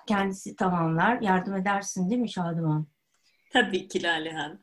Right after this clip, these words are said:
Speaker 1: Ee, şimdi Şaduman seksen beş yılında İstanbul Üniversitesi'nde Edebiyat Fakültesi'nde felsefe bölümü üçüncü sınıf öğrencisiyken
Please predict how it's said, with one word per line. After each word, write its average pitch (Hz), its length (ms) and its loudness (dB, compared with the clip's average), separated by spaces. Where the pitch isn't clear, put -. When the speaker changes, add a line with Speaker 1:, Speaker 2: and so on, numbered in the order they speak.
Speaker 1:
Ee, 190 520 2
şimdi 285 380 0
Şaduman 277 560 6
seksen 262 500 2
beş 294 260 4
yılında 220 300 6
İstanbul 247 460 4
Üniversitesi'nde 220 600 4
Edebiyat 220 420 4
Fakültesi'nde 202 600 -6
felsefe 202 540 0
bölümü 196 320 -2
üçüncü 190 260 -10
sınıf 196 240 -10
öğrencisiyken 175 1000 -2